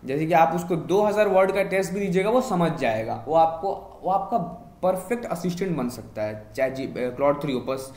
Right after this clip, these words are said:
इसीलिए business forms के लिए अच्छा है ये, और business data को भी अच्छे से समझ पा रहा है Claude three Opus जो है।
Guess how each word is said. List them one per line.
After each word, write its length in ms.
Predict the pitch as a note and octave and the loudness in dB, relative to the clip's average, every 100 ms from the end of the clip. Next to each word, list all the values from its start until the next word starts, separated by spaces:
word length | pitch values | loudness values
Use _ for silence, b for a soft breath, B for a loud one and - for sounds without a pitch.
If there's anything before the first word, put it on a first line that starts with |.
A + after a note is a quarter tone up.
| B B | B B
इसीलिए 280 | C#3+ G3 G#3 | -6 2 4
business 420 | F3 F#3+ G#3 G3 | 4 2 0 -2
forms 220 | F#3+ F#3 | -4 -4
के 100 | F3+ | -2
लिए 120 | F3+ D#3 | -2 -2
अच्छा 220 | - C3+ | -2 -2
है 160 | A#2 | 0
ये, 140 | A2 F#2+ B B B | -2 -6 B B B
और 220 | E3+ F#3+ | 2 4
business 560 | E3+ G3+ G3+ G#3+ G3 E3+ | 2 2 2 0 0 0
data 220 | F3+ F#3 | 2 0
को 120 | G3 F#3+ | 0 0
भी 140 | G3+ | 0
अच्छे 180 | F3 - | 0 -2
से 120 | F#3+ | -4
समझ 240 | F3 D3 C#3 | -2 -2 -2
पा 220 | A#2+ A2 | -2 -2
रहा 180 | A2 A2+ | 0 0
है 120 | A2+ | -2
Claude 280 | B2 A#2 B2 | -2 -4 -2
three 120 | A#2+ | -2
Opus 220 | A2+ A#2 A2 | 0 -2 -4
जो 120 | A2 | -4
है। 160 | G#2 | -6